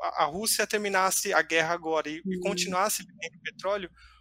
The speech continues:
Speaker 1: o, a estrutura de todos os mercados já tá tão abalada que ela acaba, é, demorando muito pra se normalizar. Então, nesse meio tempo,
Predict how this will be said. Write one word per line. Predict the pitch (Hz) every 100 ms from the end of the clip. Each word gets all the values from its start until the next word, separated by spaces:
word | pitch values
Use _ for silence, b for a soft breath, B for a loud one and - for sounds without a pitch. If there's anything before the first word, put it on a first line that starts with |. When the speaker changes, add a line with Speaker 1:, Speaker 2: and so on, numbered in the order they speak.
| B -
Speaker 1:
o, | 175 175
a | 175
estrutura | - 196 - 226 247 220
de | 185
todos | 220 220
os | 226
mercados | 233 220 - 175 165
já | 175
tá | 185
tão | 180 208
abalada | 208 196 175 180 202
que | - 202
ela | 196
acaba, | 190 - 190 190 202 - B B _
é, | 180 180
demorando | 170 190 220 220 208 233 247
muito | 214 214 220 -
pra | 208
se | -
normalizar. | 214 208 208 220 220 175 147 _ _ _ _ _ - -
Então, | 170 160 175
nesse | 175 190 208
meio | 185 185
tempo, | - 170 175 214